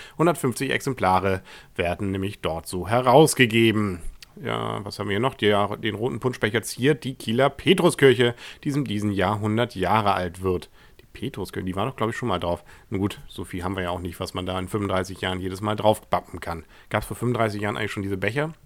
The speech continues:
Ich selber kann mich nicht dran erinnern, weil ich vor fünfunddreißig Jahren geboren worden bin. Und da habe ich keinen Becher in die Wiege gelegt bekommen. Zu den Neuheiten heißt es hier weiterhin, gehört auch ein Engelstand.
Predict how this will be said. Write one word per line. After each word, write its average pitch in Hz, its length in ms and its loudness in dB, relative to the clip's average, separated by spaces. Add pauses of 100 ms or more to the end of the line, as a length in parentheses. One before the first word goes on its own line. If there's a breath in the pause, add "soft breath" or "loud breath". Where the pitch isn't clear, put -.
Ich 101 80 -18
selber 101 220 -2
kann 101 120 -2
mich 95 80 -2
nicht 95 140 -6
dran 95 140 -2
erinnern, 104 320 -2 (340 loud breath)
weil 98 140 -2
ich - 100 -12
vor - 160 -10
fünfunddreißig 90 520 -6
Jahren 87 180 -6
geboren 104 400 4
worden 92 260 2
bin. 90 220 -2 (320 soft breath)
Und 92 240 -8
da 92 80 -2
habe 98 160 -4
ich - 100 -14
keinen 92 320 -6
Becher 95 300 -2
in 92 60 -2
die 90 100 -8
Wiege 90 200 -8
gelegt 85 360 -10
bekommen. 78 340 -10 (260)
Zu 131 200 -2
den 113 260 4
Neuheiten 123 560 4
heißt 120 220 2
es 117 80 -8
hier 113 180 2
weiterhin, 147 400 6
gehört 127 240 4
auch 131 140 2
ein 123 260 2
Engelstand. 120 800 4